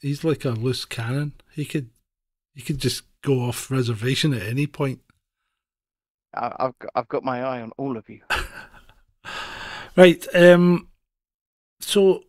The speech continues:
Speaker 1: did you see? You didn't see the Tucker interview with Orban then?
Speaker 2: No, I haven't watched it, but I, I will get round to watching it.
Speaker 1: Yeah. So basically, he said that, he said that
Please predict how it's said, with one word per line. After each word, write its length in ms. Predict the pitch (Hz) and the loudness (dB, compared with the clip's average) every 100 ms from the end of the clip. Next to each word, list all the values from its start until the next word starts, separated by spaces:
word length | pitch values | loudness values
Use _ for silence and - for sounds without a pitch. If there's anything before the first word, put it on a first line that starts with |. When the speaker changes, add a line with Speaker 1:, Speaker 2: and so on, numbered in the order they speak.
| _ _ _ _ _ _ _ _ 151 _ - | _ _ _ _ _ _ _ _ _ _ -2
Speaker 1:
did 200 | 175 147 | -2 0
you 80 | |
see? 320 | 143 - 208 214 | -2 0 -2 -4
You 200 | 151 147 | -4 2
didn't 260 | 175 175 - | 4 4 2
see 160 | 170 | 0
the 100 | 190 | 0
Tucker 320 | 190 190 - | 0 -2 0
interview 360 | 160 160 143 143 | 0 0 0 0
with 100 | 127 | 2
Orban 520 | 147 190 214 220 170 | 2 2 0 -2 -2
then? 260 | 143 98 95 _ _ _ _ _ _ _ _ | -2 -6 -10 _ _ _ _ _ _ _ _
Speaker 2:
No, 140 | 185 | 6
I 80 | 190 | 6
haven't 180 | 202 202 | 6 4
watched 320 | 190 180 - | 0 0 -4
it, 140 | 135 - | -6 0
but 100 | 151 | 2
I, 220 | 151 143 | 2 0
I 120 | 156 | -2
will 260 | 147 170 160 | 0 0 0
get 180 | 147 101 | -2 -2
round 220 | 139 135 | -2 -2
to 60 | 127 | -6
watching 320 | 110 92 117 | -16 -14 -16
it. 180 | 85 - _ - | -16 -20 _ -4
Speaker 1:
Yeah. 260 | 143 123 | -2 -2
So 200 | 113 160 | -2 -2
basically, 800 | 139 180 190 185 - 156 135 123 120 | 0 0 0 -6 -2 0 0 -4 -6
he 240 | 147 185 | -6 -4
said 300 | 180 175 139 | 0 0 0
that, 240 | 135 107 _ _ _ _ _ _ _ _ _ _ - | -6 -10 _ _ _ _ _ _ _ _ _ _ -6
he 140 | 175 | -6
said 320 | 175 185 143 - | -2 -2 -2 -4
that 260 | 123 - | -8 -8